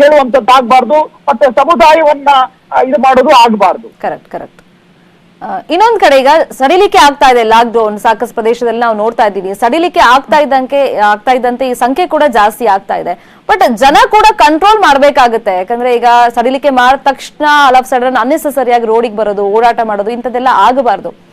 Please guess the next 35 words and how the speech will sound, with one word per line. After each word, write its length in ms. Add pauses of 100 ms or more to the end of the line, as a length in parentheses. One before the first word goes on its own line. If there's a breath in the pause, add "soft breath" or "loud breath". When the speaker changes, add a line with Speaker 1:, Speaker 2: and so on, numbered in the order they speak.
(260 soft breath)
Speaker 2:
So 360
ಈ 160
ತರ 320
ಓಡಾಟ 380 (100)
ಮಾಡಿದ್ರೆ 420
ಯಾವ 240
ತರ 180
ಪರಿಣಾಮ 420
ಬೀರುತ್ತೆ 380
ಅನ್ಸುತ್ತೆ? 500 (840)
Speaker 1:
ಅಂದ್ರೆ 400
ಇದು, 340
ಇದು 220
ಏನಾಗ್ತದೆ, 600
ಒಂದು 160
ಸೋಷಿಯಲ್ 400
ಡಿಸ್ಟೆನ್ಸ್ 440
ಅಂದ್ರೆ 220
ಏನು, 380
ಅದನ್ನ 200
ಹೇಗ್ 300
ಮಾಡೋದು? 380
ನಾನ್ 420
ಮೊನ್ನೆ 280
ಎಲ್ಲ 200
ಓದ್ತದೆ, 280
ಅನೇಕ 500
ಪ್ರಾಣಿಗಳು 920
Speaker 2:
ಹ್ಮ್. 280
Speaker 1:
ಕಾಯಿಲೆ 280
ಬಿದ್ದು 260
ಸೋಷಿಯಲ್ 380
ಡಿಸ್ಟೆನ್ಸಿಂಗ್ 440
ಮಾಡ್ತಾವಂತೆ. 760
Speaker 2:
ಹ್ಮ್. 280